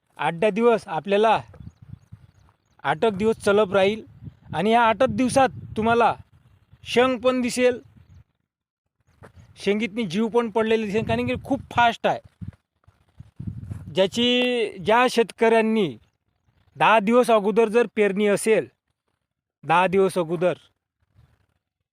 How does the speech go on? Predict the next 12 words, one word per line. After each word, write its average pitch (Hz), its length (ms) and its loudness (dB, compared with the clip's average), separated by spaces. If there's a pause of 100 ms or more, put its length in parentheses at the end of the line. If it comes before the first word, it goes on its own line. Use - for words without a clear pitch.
(2750)
म्हणजे 185 360 -2
जसं 165 280 -4
माझ्या 185 300 0
सोयाबीनला 180 600 0
आज 156 200 -4 (280)
बावन्न 165 340 -2
दिवस 165 200 -4
झाले, 170 340 -2
जसं 165 340 -6 (420)
ज्या 185 240 0
सोयाबीनला 175 580 -2
साठ 175 280 -4